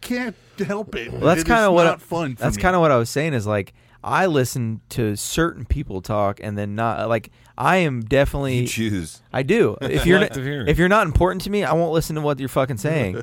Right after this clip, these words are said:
Speaker 4: <laughs>
Speaker 2: But then if I, like, if you're somebody, like, a friend of mine, I'm gonna li-, I care about what's happening in your life. But if you come up to me, you're like, "Hey, man, haven't seen you," so I'm like, "Okay, zone out, boop," and then it's like,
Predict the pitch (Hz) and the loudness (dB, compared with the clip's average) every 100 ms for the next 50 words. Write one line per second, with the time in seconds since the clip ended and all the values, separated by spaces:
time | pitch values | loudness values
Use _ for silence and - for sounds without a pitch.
0 | - - 135 160 160 147 143 131 127 - | -12 -6 0 2 4 4 4 4 0 -2
1 | 135 120 131 117 156 143 131 120 95 - | -10 -4 -2 -2 -2 -2 0 -2 -2 0
2 | 180 196 120 110 113 113 131 147 127 131 | 0 2 2 2 0 0 0 0 0 -4
3 | 123 123 - 170 170 135 123 123 127 143 | -4 -6 -2 2 2 4 4 4 2 0
4 | 131 123 117 107 107 135 135 95 - - | 0 0 -2 -4 -2 0 2 0 -4 -20
5 | - - 135 135 170 180 165 156 156 147 | -20 -4 -2 0 0 2 0 -2 -4 -2
6 | 185 233 214 208 214 175 226 226 190 143 | 2 2 4 2 0 -4 -6 -4 -2 -2
7 | 151 117 - 123 135 113 113 104 127 135 | -2 -4 -4 -6 -4 -6 -6 -2 0 2
8 | 127 104 107 247 339 339 - 147 143 139 | 2 0 0 2 4 4 0 -2 -2 2
9 | 147 120 | 2 2